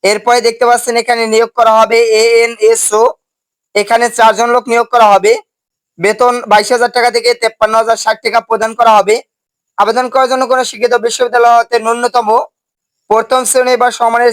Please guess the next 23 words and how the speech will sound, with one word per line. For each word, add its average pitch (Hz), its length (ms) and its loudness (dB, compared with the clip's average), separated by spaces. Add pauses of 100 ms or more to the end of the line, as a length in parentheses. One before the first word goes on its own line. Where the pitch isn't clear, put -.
সিজিপিএ 233 500 0
সহ 233 240 2 (720)
স্নাতকোত্তর 247 800 0
বা 208 220 4
সমমানের 233 520 0
ডিগ্রি 226 300 -2
অথবা 226 320 2
ন্যূনতম 240 500 -2 (200)
দ্বিতীয় 233 340 -2
শ্রেণী 233 340 -2
বা 214 140 2
সমমানের 220 540 0 (560)
সিজিপিএ 233 600 0
সহ 254 160 0 (160)
চার 220 180 2
বছর 226 300 -4
মেয়াদী 220 280 0
স্নাতক 220 440 -2 (100)
বা 208 100 4 (500)
সমমানের 240 440 2
ডিগ্রি 220 220 0 (100)
প্রয়োজন 233 300 0
হবে। 220 220 0